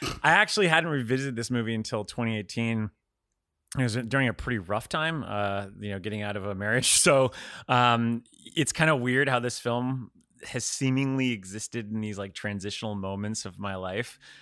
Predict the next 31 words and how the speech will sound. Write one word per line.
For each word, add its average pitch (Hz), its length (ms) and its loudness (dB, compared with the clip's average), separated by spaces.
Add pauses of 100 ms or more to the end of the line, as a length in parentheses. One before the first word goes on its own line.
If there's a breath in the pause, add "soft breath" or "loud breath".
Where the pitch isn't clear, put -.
(180 loud breath)
Uh, 101 640 2
so - 180 0
I'm 107 240 -2 (140)
really 113 320 0 (100)
looking 107 300 -4
forward 104 380 -4
to 101 100 -10
just 98 220 -10
exploring, 101 680 -6 (400 soft breath)
uh, 98 500 -4
this 107 360 -4
room, 110 320 -2
this 98 220 -6
movie, 101 520 -4 (640 soft breath)
uh, 92 260 -2
at 104 100 -4
a 101 40 -4
time 101 340 -2
when 98 220 -4
it's, - 260 -12
uh, 123 420 -10
you 123 120 -8
know, 120 100 -4
I'm 113 120 -2
on 117 180 -2
steadier 120 420 0
footing, 92 540 -8
so - 180 -8
to 95 80 -6
speak. - 380 -14
So 95 320 -14